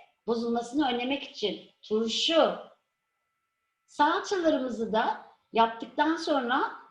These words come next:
tuzlarız bozulmasın diye. Tuzlamak da bir, e, yöntemdir. Başka ne var? Vakumlama. Bazı ürünlerde çocuklar vakumlama yöntemi uygulanarak içindeki, e, hava çekilir. Mesela bir poşete konulur.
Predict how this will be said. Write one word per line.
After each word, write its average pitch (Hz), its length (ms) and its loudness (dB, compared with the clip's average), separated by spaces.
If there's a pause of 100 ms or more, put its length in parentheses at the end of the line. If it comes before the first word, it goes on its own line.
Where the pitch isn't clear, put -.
(120)
tuzlarız 247 800 2 (160)
bozulmasın 233 840 -2
diye. 196 220 0
Tuzlamak 285 640 0
da 294 160 4
bir, 339 360 -2 (380)
e, 196 160 2
yöntemdir. 220 1000 4
Başka 285 360 2
ne 330 180 4
var? 320 240 2
Vakumlama. 277 840 4 (340)
Bazı 330 360 0
ürünlerde 294 600 2
çocuklar 302 540 -2 (360)
vakumlama 294 560 2
yöntemi 262 500 0
uygulanarak 269 600 0
içindeki, 285 580 -2 (520)
e, 208 200 4
hava 294 360 6
çekilir. 208 360 -2
Mesela 254 360 -2
bir 277 60 -4
poşete 302 500 0
konulur. 240 500 -2